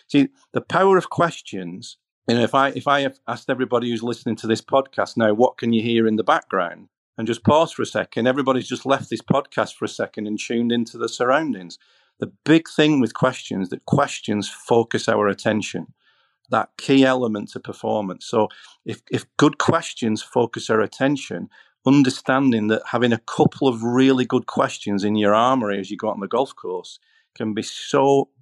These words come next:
so useful in, in the battle to keep your attention. So what does this ball have to do to go in the hole? Play around with that. Go onto the putting green.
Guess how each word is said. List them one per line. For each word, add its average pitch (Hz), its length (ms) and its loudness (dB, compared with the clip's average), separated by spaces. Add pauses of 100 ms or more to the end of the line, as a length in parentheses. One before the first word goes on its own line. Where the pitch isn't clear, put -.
(100)
so 143 440 0
useful 120 540 -2
in, 104 240 -2
in 113 120 4
the 110 100 6
battle 110 380 -2
to - 120 -12
keep - 260 -10
your 107 140 0
attention. 117 580 -6 (320)
So 110 220 -2
what 143 280 2
does 143 120 -6
this 131 140 -2
ball 110 300 4
have 117 220 -4
to 107 100 -4
do 104 180 -2
to - 160 -10
go 110 160 2
in 110 100 2
the 104 80 -4
hole? 107 260 2 (260)
Play 160 260 2
around 156 320 4
with 131 160 -6
that. 104 180 -4
Go 131 100 -4
onto 147 200 -6
the 143 100 -4
putting - 380 -2
green. 101 260 -2